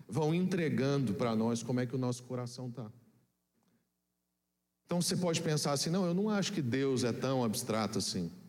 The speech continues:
Ou então assim, "Ah, eu não acho que Deus está tão na periferia da minha vida assim." Eu amo o Senhor Jesus. Mas as nossas narrativas vão sendo assim. Eu tinha uma história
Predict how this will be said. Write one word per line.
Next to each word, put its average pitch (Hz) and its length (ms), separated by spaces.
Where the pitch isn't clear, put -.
Ou 151 80
então 165 220
assim, 160 200
"Ah, 165 180
eu 147 120
não 214 160
acho 147 300
que 139 100
Deus 123 340
está 123 260
tão 147 280
na 151 100
periferia 123 720
da 117 80
minha 110 200
vida 95 220
assim." 87 320
Eu 156 160
amo 202 160
o 190 40
Senhor 196 260
Jesus. 170 680
Mas 147 180
as 147 100
nossas 165 260
narrativas 147 560
vão 147 120
sendo 139 240
assim. 110 360
Eu 143 80
tinha 196 120
uma 190 120
história 180 520